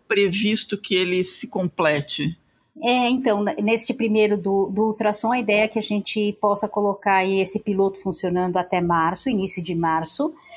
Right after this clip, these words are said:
Speaker 1: Uhum.
Speaker 2: É, e já temos aí outros casos de uso, é, que nós já estamos trabalhando também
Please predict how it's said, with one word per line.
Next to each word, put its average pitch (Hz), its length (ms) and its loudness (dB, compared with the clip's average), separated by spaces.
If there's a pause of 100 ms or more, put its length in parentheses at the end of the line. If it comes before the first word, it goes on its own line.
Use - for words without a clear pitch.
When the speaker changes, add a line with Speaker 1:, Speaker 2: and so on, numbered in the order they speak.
Speaker 1:
Uhum. 214 240 2
Speaker 2:
É, 196 360 2 (120)
e 226 220 2
já 220 140 2
temos 220 500 0
aí 208 320 2
outros 262 540 2
casos 196 440 2
de 185 140 -2
uso, 185 560 0 (300)
é, 196 160 0
que 190 160 -6
nós 220 180 2
já 226 80 4
estamos 214 380 0
trabalhando 202 560 0
também 175 520 -2